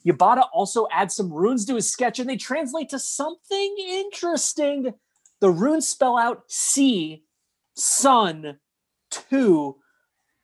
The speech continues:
which sounds exactly like season two.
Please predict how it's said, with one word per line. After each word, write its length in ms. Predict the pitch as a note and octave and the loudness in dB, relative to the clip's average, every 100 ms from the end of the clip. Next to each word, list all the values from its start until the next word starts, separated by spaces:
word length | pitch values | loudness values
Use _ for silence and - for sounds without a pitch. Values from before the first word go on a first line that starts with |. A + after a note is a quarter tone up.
| - E3+ | -6 2
which 160 | E4 | 2
sounds 340 | - F#4+ G4+ G4 | 4 4 6 4
exactly 580 | E4 B4 G#4 C5 C5 B4+ A4 | 4 4 4 4 4 6 6
like 100 | B4+ | 6
season 440 | - A#4+ A#4 A#4+ | 4 6 6 4
two. 580 | G4 - B4+ A#4 E4+ - | 4 6 6 6 2 -2